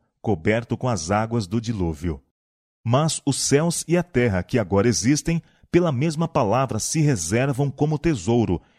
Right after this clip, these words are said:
e se guardam para o fogo, até o dia do juízo e da perdição dos homens ímpios. Está a vir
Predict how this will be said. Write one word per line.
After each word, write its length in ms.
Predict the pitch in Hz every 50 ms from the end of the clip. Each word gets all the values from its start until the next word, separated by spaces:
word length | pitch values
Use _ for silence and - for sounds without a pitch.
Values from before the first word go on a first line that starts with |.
| _ -
e 80 | 107 104
se 140 | - 127
guardam 480 | 101 87 98 98 104 113 117 113 123 123
para 240 | - - 120 123 143
o 40 | 143
fogo, 560 | - - - 113 110 107 90 80 87 78 - _ _ _ _ -
até 260 | - 131 - - 185
o 80 | 175
dia 220 | 139 95 98 147 151
do 140 | 147 170 180
juízo 580 | 151 175 135 101 107 117 98 - 98 87 76 - _ _ _ -
e 80 | - -
da 140 | - 98
perdição 640 | - - 113 110 104 92 95 101 92 - - 113 127 135
dos 240 | 123 120 92 78
homens 400 | 104 107 123 139 147 135 87 80
ímpios. 600 | 90 92 87 80 - 95 85 78 - - - - _ _ _ _ _ _ _ _ _ _ _ _ _ _ _ _ _ _ _ -
Está 420 | 98 95 - - - 123 131 131
a 20 |
vir 340 | 113 80 95 113 127 139 131